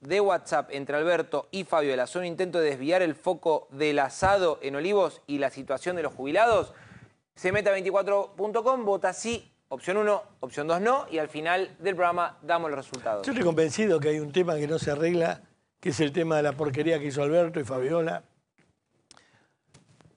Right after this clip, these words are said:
Speaker 2: A mí me da mucha vergüenza todo esto, porque el boomerang le vino pero cargado de mierda. Porque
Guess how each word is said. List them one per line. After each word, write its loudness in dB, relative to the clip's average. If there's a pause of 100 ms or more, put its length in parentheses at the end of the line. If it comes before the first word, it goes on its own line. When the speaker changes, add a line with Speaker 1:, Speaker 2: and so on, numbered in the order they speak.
(200)
Speaker 2:
A 0
mí 4
me 4
da 4
mucha 0
vergüenza 0
todo -6
esto, -14 (500)
porque 2
el 4
boomerang 2
le 2
vino 2
pero 4
cargado 0
de -2
mierda. -8 (680)
Porque -2